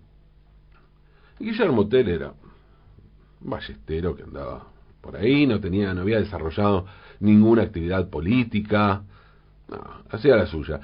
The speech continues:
Pero ese día, en la plaza, rompió con su tradición, hizo una actividad política, y vaya si la hizo. En un momento, eh, que puede calificarse tanto como político, revolucionario, terrorista, simplemente de puro sentido común,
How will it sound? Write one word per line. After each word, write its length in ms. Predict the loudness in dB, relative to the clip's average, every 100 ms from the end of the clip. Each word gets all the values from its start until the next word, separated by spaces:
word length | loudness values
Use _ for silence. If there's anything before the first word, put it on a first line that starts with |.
| -14 -4
Pero 160 | -2
ese 140 | 0 0
día, 340 | 4 4 4
en 120 | 2
la 100 | 0
plaza, 380 | 2 0 2 -2
rompió 480 | -2 2 4 4 2
con 100 | 0
su 80 | -2
tradición, 440 | -6 -8 -8 -10 -8
hizo 300 | -4 -2 -2
una 100 | -6
actividad 300 | -8 -12 -12
política, 540 | -12 -14 -16 -20 -20 -20 -20 -20 -20 -16
y 80 | -10
vaya 320 | -10 -10 -16
si 120 | -16
la 100 | -16
hizo. 320 | -14 -16 -16 -18 -20 -20 -20 -20 -20 _ _ _ _ -20 _ _ _ _ _ _
En 140 | 2 4
un 60 |
momento, 640 | 6 6 6 8 8 8 4 -20 -8
eh, 840 | -4 0 0 0 0 -2 -4 -6 -8 -6
que 100 | -2
puede 220 | 4 6
calificarse 720 | 6 2 0 0 0 2 2
tanto 300 | 2 2 2
como 300 | 0 -2 -6
político, 800 | -10 -2 0 0 -2 -4 0 0
revolucionario, 920 | 0 -2 -6 -4 0 2 2 4 2
terrorista, 680 | 0 -4 -2 0 2 0 -2
simplemente 540 | -2 0 2 2 2 0
de 140 | 0
puro 280 | 0 2 2
sentido 380 | 0 0 4 4
común, 440 | 6 6 4 -2